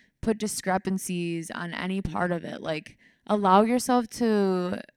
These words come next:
create a vision for your future that you would want without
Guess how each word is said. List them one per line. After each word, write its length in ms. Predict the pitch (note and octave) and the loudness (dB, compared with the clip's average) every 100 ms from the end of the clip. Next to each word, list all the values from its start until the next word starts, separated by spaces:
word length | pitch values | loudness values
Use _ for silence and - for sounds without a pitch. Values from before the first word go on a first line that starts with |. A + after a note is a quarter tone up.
| _ - | _ -14
create 380 | - G3+ G3 G#3+ | -2 0 2 2
a 100 | F#3+ | 0
vision 540 | E3+ F3 F3 F#3 F3 | 0 -2 0 -2 -4
for 120 | - | -4
your 220 | F3 E3+ | -4 -4
future 760 | E3 - E3 - G3+ G3+ G#3 A3+ - _ _ _ _ _ _ - _ _ _ - | -6 -6 -6 -4 -2 0 0 -2 -10 _ _ _ _ _ _ -20 _ _ _ -12
that 520 | E3 F3+ F3 F3 - _ | -4 0 0 0 -4 _
you 140 | F#3 F#3 | -2 2
would 140 | F#3 | 2
want 340 | E3+ F3+ F3+ | 2 0 0
without 960 | - F3 - F3 F3 F3 F3 - - - | -2 -6 -2 0 2 2 0 -6 -12 -12